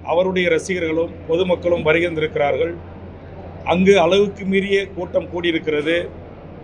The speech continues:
அவர் சுமார் ஏழு மணி நேரம் காலதாமதமாக வருகின்றிருக்கிறார். அந்த காலதாமதத்தினால் அங்கு மக்கள் காலையிலிருந்து அவருடைய ரசிகர்கள் காலை ஏழு மணி,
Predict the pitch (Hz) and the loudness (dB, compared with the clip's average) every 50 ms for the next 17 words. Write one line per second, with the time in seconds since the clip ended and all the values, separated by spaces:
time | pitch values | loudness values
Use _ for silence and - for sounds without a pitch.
0 | - - - 147 165 185 190 180 - 196 180 185 180 170 165 175 190 202 202 202 | -18 -8 2 6 6 6 6 4 0 -4 -4 -2 -2 0 0 0 0 0 0 -2
1 | 196 190 185 180 180 180 180 185 190 196 - - - - 160 170 185 190 185 190 | -2 -4 -4 -2 0 0 0 0 -2 -2 -6 -12 -4 0 2 4 4 2 2 0
2 | 180 185 180 175 175 180 170 - 180 160 160 170 170 165 160 156 151 156 - 156 | -2 -2 -2 -4 -2 -4 -2 0 0 0 2 0 0 -2 -2 -2 -2 -2 -2 -2
3 | 156 160 165 160 - - - - - - - - - - - - - 160 180 170 | -2 -2 -2 -4 -8 -14 -18 -18 -18 -18 -18 -18 -18 -18 -12 -4 -2 4 6 6
4 | 160 - 170 170 190 202 208 190 190 185 190 190 190 190 180 - - 185 180 180 | 6 6 6 6 6 6 6 4 4 2 2 2 0 0 -2 -4 -6 -4 0 0
5 | 185 190 190 - - 156 180 180 175 180 185 185 - - - - - - - - | 0 0 -2 -4 -6 -6 -4 -2 -2 -2 -2 -2 -4 -8 -12 -14 -16 -16 -16 -16
6 | - - - - - - 170 175 170 - - 196 196 196 185 - - - - - | -16 -16 -16 -16 -6 -2 0 0 0 2 2 2 2 2 0 -6 -12 -20 -20 -20
7 | - - - - - - - - - 156 170 185 196 208 202 196 185 185 190 202 | -20 -20 -20 -20 -20 -20 -20 -6 0 2 4 4 4 4 2 2 0 -2 -2 -2
8 | 208 190 180 175 170 165 165 160 196 190 180 170 156 139 131 - - 156 165 175 | -2 -2 0 0 0 0 -2 -2 -2 -2 -2 -2 -2 -4 -6 -6 -2 0 2 4
9 | 170 175 160 160 175 180 175 170 175 170 175 175 175 175 | 4 4 4 4 2 2 0 -2 -4 -6 -4 -6 -6 -6